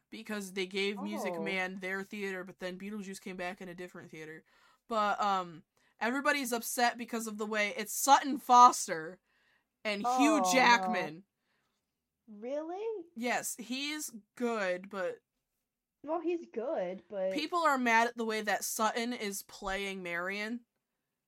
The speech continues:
Speaker 1: because she's belting it, and Mar-, Music Man is, again, kinda like, um, West Side Story, where it was supposed to be, like,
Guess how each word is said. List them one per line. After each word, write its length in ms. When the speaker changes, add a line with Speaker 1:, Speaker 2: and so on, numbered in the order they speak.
Speaker 1:
because 300
she's 260
belting 440
it, 180
and 160
Mar-, 320
Music 400
Man 260
is, 180
again, 380
kinda 280
like, 420
um, 600
West 180
Side 220
Story, 400
where 140
it 40
was 100
supposed 260
to 40
be, 100
like, 300